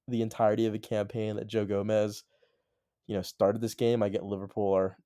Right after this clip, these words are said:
in a bit of an injury crisis at the back. You know, no Konate, Matip is coming back from injury, Van Dijk coming back from injury, but Joe Gomez was absolutely atrocious against Madrid.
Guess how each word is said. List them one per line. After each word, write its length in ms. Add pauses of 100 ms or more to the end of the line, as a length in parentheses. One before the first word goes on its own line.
(120)
in 80
a 40
bit 140
of 80
an 80
injury 260
crisis 380
at 120
the 60
back. 360
You 60
know, 80
no 160
Konate, 600
Matip 440
is 100
coming 200
back 180
from 120
injury, 440 (220)
Van 180
Dijk 280
coming 180
back 180
from 120
injury, 420 (360)
but 120
Joe 140
Gomez 320
was 140
absolutely 420
atrocious 720
against 340
Madrid. 460